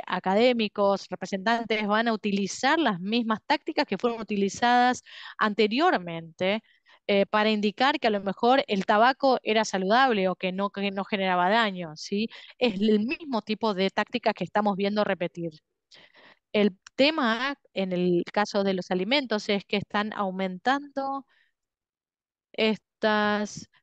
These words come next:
pasturas ideales que se ven como, eh, ecológicas y amigables, pero hay mucho de eso que es falso. Y se apoyan en esto, pero mienten en estos secretos de la industria para normalizar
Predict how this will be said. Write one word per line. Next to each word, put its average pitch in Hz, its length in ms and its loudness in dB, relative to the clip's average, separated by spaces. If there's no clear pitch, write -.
pasturas 254 1040 0
ideales 220 720 4
que 196 160 -6
se 196 160 2
ven 208 240 2
como, 196 580 0
eh, 175 380 -4
ecológicas 196 1080 0
y 180 60 -4
amigables, 180 680 2
pero 214 220 2
hay 208 60 2
mucho 269 360 0
de 185 120 -6
eso 196 160 -6
que 269 100 -12
es - 120 -16
falso. 208 520 0
Y 202 80 -2
se 214 140 2
apoyan 202 800 0
en 196 180 -4
esto, 214 580 -2
pero 185 200 0
mienten 190 640 -4
en 196 120 -4
estos 202 260 -2
secretos 214 540 -4
de 185 80 0
la 220 80 2
industria 175 600 -6
para 240 220 2
normalizar 226 880 0